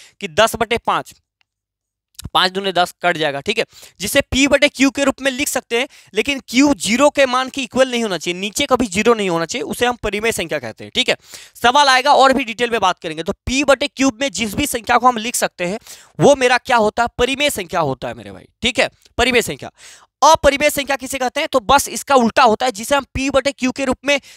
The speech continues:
नहीं लिख सकते, यानी कि जिसका कोई सटीक मान नहीं निकलेगा, ठीक है।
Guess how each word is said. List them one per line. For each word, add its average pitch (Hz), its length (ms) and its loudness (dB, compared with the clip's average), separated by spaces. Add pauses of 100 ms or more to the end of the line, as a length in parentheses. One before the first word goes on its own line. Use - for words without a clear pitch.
(140)
नहीं 240 240 2
लिख 262 160 -4
सकते, 254 240 -4
यानी 262 160 -2
कि 277 140 -2
जिसका 220 340 2
कोई 294 180 2
सटीक - 580 -4
मान 254 280 2
नहीं 214 240 -4
निकलेगा, 131 400 -8
ठीक - 200 -4
है। 185 100 4